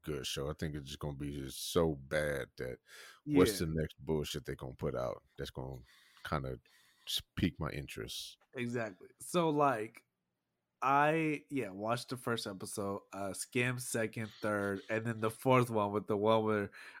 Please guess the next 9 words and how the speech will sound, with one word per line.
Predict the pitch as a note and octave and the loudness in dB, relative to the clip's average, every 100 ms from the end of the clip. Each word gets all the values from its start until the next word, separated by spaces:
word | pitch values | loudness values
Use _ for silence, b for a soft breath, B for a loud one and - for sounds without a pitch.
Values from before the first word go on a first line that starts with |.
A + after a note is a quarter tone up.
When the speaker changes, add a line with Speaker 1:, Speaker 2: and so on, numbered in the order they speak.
| - | 0
Speaker 2:
uh, | A2 | 2
the | G#2+ G#2+ | 2 2
part | - A#2 A2+ | 8 10 10
where | A2 A2 | 10 8
he | A2 | 6
bumps | F#2+ G#2+ A2 G#2+ | 4 2 2 2
into, | A2+ G2+ - A2 G#2+ | 0 0 2 4 4
uh, | A2 G2+ G2 F#2 D#2+ G#2+ _ b b b b _ _ _ - | 4 2 4 2 -2 -10 _ b b b b _ _ _ 0
I, | B2+ | 2